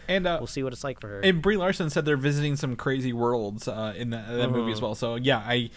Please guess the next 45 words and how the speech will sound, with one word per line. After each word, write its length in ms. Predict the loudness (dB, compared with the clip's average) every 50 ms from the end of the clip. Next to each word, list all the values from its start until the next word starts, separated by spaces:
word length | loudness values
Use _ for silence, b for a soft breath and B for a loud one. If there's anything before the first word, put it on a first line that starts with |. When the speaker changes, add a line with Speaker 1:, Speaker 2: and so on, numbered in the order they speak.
| B B B B
Speaker 1:
hundred 260 | -2 0 2 2 2 2
percent 280 | 0 0 0 0 -2
agree. 160 | -2 -2 -2
They're 120 | 0 0 0
gonna 120 | 2 2 0
be 120 | 0 0
all 200 | 0 0 2 2
over 160 | 0 -2 -4
the 100 | -6 -8
place. 280 | -6 -6 -6 -4 0 4
I 120 | 4 4
think 200 | 4 4 0 2
they're 100 | 2 2
gonna 140 | 2 2 2
go 120 | 2 2
back 280 | 2 2 2 0 -2 -4
to 260 | -8 -6 -6 -6 -8 B B B B B B B
Hala, 560 | -10 0 2 4 6 6 6 4 4 4 2 2
which 180 | 0 -2 -4
is 120 | -6 -6 -6
a 40 | -8
Kree 260 | -6 -4 -4 -4 -2
home 200 | -4 -4 -6 -4
planet 380 | -4 -2 -2 -2 -2 -4 -4 -6
at 120 | -10 -10 -6
some 180 | -4 -4 -4 -4
point, 340 | -6 -6 -6 -6 -6 -10 -12 -14 -12
um, 340 | -10 -10 -10 -10 -10 -10 -10
Speaker 2:
Mm-hmm. 60 | -4
Speaker 1:
because 360 | -4 -2 2 2 2 2 2 -4
Inhumans 640 | -4 -4 -2 0 -2 0 0 -2 -2 -2 -6 -8 B B B B B B B
have 260 | -2 2 2 2 2
ties 300 | 0 -4 -2 -2 -2 -4
to 80 | -6 -6
the 100 | -8 -8
Kree 280 | -6 -6 -6 -4 -4 -6
as 120 | -6 -6
well. 340 | -6 -4 -2 -2 -2 -4 -6 -10 -14 -10
Um, 280 | -10 -8 -8 -10 -12 -12
so, 360 | -8 -6 -6 -6 -6 -10 -10 -10
Speaker 2:
Mm-hmm. 480 | -10 -10 -10 -12 -14 -16 -14 -6 -4
Speaker 1:
uh, 120 | -2 0 2
yeah. 220 | 4 2 2 2 0 -4 -2
Speaker 2:
And 120 | 2 2
that'll, 200 | 2 2 2 -2